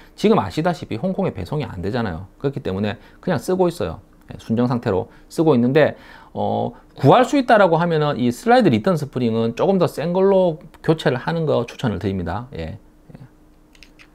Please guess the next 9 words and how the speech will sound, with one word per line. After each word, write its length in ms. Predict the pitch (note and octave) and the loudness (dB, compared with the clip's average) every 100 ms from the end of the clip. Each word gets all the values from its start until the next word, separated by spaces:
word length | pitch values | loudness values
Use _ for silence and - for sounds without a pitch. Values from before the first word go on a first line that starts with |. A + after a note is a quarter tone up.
| _ _ _ _ - - - - | _ _ _ _ -20 -20 -18 2
젠포용으로 600 | - G#3+ C#4 A#3+ G#3+ D#3 | 4 6 6 8 8 8
나와 280 | A#2 C3 D3 | 8 8 6
있는 200 | C#3+ C3 | 4 2
이 80 | A2 | 2
안에 220 | F#3+ F#3+ | 2 2
있는 120 | B2+ | 2
스프링을 600 | - - - G3+ F3+ A#2+ | 0 -6 0 2 2 2
따로 220 | A#2+ D#3+ | 2 2
팔아요. 480 | D#3 F3+ D3 G#2+ A#2 | 0 2 4 2 0